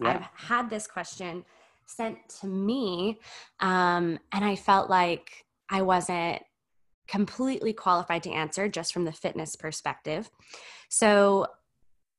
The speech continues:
Speaker 2: I get a lot of questions about typecasts. And I know we touched on it a little bit, but what kind of would your approach be to someone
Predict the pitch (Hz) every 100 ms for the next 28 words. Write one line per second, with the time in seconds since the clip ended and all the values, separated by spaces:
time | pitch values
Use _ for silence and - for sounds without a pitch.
0 | _ 220 226 277 277 254 190 185 - 185
1 | 175 151 - - 147 - - - - -
2 | - - - - - - 190 185 180 190
3 | 220 240 214 208 202 - 175 165 165 160
4 | 151 - 180 175 - - - - _ _
5 | _ _ 208 277 330 - 285 262 240 214
6 | 180 196 190 - 185 180 - 185 175 165
7 | - - - 180 175 170 170